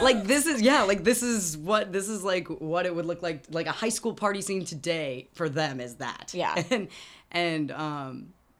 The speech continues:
Speaker 1: so, yeah, that was really interesting because every time you watch anything that is, like, trying to be set in the eighties, like Stranger Things or whatever, like, they do a good job and you could definitely feel it.
Speaker 2: Mm-hmm.
Speaker 1: But then when you watch actual eighties stuff or actual sixties, seventies, whatever,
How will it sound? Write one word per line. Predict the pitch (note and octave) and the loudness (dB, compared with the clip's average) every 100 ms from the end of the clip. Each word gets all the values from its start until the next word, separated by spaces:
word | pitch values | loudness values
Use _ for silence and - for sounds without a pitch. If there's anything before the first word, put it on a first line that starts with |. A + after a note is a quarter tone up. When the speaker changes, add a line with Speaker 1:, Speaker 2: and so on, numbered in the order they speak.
| _ _ _ | _ _ _
Speaker 1:
so, | - G#3 | 0 2
yeah, | G3+ F#3+ D3+ | 4 2 2
that | F#3+ | 2
was | G#3 G#3+ G3 | 2 2 2
really | F#3+ E3+ | 0 0
interesting | E3+ E3+ E3+ | -4 -4 -4
because | E3 E3 F#3 - | -4 -4 -6 -6
every | C4 E4 | -4 -2
time | D#4 C#4+ | 0 0
you | B3 | 0
watch | G3+ A3+ - | -2 -4 -4
anything | F#3+ F#3 F3 E3 | -6 -4 -4 -4
that | D3+ D#3 | -4 -4
is, | C#3 | -6
like, | D3 C#3 _ _ _ | -8 -10 _ _ _
trying | - F#3+ | -4 0
to | F#3 | 0
be | E3+ | -2
set | F#3+ D#3+ | -2 -2
in | |
the | E3 D#3 | -4 -4
eighties, | E3 D#3+ C#3+ C#3 | -2 -2 -4 -6
like | C#3 - | -8 -6
Stranger | F#3+ F3+ E3 | -2 -2 -2
Things | D#3 C#3+ | -4 -4
or | |
whatever, | C#3+ C#3+ C#3+ | -4 -6 -6
like, | C#3 D3 | -6 -4
they | |
do | D3+ A3+ | -2 0
a | B3+ | 0
good | D#3+ C3 | -2 -4
job | D#3 D#3+ D3+ C3+ C3 | 0 2 2 -2 -6
and | D#3 | -6
you | D3+ | -6
could | D3 | -4
definitely | D#3 C#3+ C3+ | -6 -6 -8
feel | - D#3+ D3 | -4 -4 -4
it. | C#3 | -10
Speaker 2:
Mm-hmm. | G#3 G3 F3 | -12 -12 -8
Speaker 1:
But | D3 | -2
then | G#3 | 0
when | |
you | G3+ | 0
watch | F#3 F3 - | 0 -4 -2
actual | F3 F3+ - D#3+ | -2 -2 -4 -6
eighties | D#3 D3+ C#3+ | -6 -6 -6
stuff | - D3+ C#3+ | -8 -8 -8
or | D3+ | -4
actual | D#3+ D#3+ D#3 C#3+ | -4 -4 -6 -10
sixties, | C#3+ C3+ C#3+ C3+ | -10 -10 -10 -8
seventies, | - C3+ C3+ C3 | -8 -8 -8 -8
whatever, | C#3 D3+ C#3 | -6 -6 -6